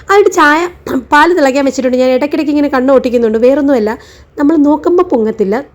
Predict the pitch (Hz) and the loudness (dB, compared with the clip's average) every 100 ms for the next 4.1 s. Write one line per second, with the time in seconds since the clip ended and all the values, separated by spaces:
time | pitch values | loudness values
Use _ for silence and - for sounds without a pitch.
0 | - 269 294 269 294 294 294 277 277 285 | -6 -2 0 2 0 0 0 0 0 0
1 | 311 - 247 240 254 214 240 240 240 247 | -2 0 0 2 0 0 -2 0 2 2
2 | 233 226 262 269 262 320 302 302 381 381 | 2 0 -2 -2 -2 -2 -2 0 0 0
3 | 240 233 226 233 247 214 226 226 208 196 | -2 0 -2 -2 -2 -2 -2 -2 -4 -4